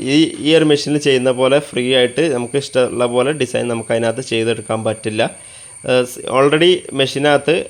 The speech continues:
ഇൻബിൽട്ട് ആയിട്ടുള്ള കുറച്ച് ഡിസൈൻസ് ഉണ്ടാകും. ആ ഒരു ഡിസൈൻ മാത്രം ചെയ്തെടുക്കാൻ പറ്റും എന്നുള്ളതാണ്.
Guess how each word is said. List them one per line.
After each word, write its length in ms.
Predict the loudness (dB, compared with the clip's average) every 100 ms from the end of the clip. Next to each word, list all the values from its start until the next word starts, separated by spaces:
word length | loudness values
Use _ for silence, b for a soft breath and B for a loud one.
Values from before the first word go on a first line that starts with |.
| -16 -20 -20 -8
ഇൻബിൽട്ട് 420 | -4 0 2 4
ആയിട്ടുള്ള 280 | 2 2 0 0
കുറച്ച് 220 | -2 -4
ഡിസൈൻസ് 380 | -2 0 0 0 -2
ഉണ്ടാകും. 220 | -2 -4 -8 0
ആ 40 | 2
ഒരു 80 | 2
ഡിസൈൻ 260 | 0 0 0 0
മാത്രം 220 | -2 -6 -4
ചെയ്തെടുക്കാൻ 480 | -4 -4 -2 -2 -2
പറ്റും 200 | -2 -2
എന്നുള്ളതാണ്. 360 | -2 0 0